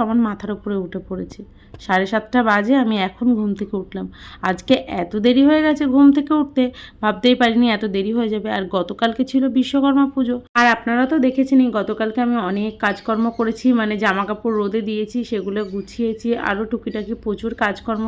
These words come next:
করেছি। সেই জন্য না একদম মানে শরীরটা ছেড়ে দিয়েছিল। রাতে ঘুমিয়েছি দশটার সময়, কিন্তু এত পরিমাণে ক্লান্ত লাগছিল, সেই জন্য সকালে একদমই উঠতে পারিনি।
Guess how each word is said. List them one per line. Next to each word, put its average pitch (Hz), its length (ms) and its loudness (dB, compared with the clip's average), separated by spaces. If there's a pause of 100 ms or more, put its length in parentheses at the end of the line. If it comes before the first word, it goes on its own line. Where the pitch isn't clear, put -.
করেছি। 214 260 -8 (160)
সেই 208 240 0
জন্য 233 180 0 (120)
না 262 60 0 (260)
একদম 185 260 -8 (140)
মানে 214 160 -4 (500)
শরীরটা 190 480 -4
ছেড়ে 190 260 -2
দিয়েছিল। 190 340 -6 (480)
রাতে 202 220 0 (120)
ঘুমিয়েছি 277 420 6 (100)
দশটার 262 400 0
সময়, 226 260 -2 (140)
কিন্তু 220 240 -4 (320)
এত - 120 -10 (140)
পরিমাণে 240 400 2
ক্লান্ত 208 320 0 (140)
লাগছিল, 240 320 0 (180)
সেই 208 200 -6
জন্য 208 120 -4 (160)
সকালে 208 280 -4 (220)
একদমই 196 440 -6
উঠতে 180 300 -12
পারিনি। 180 300 -8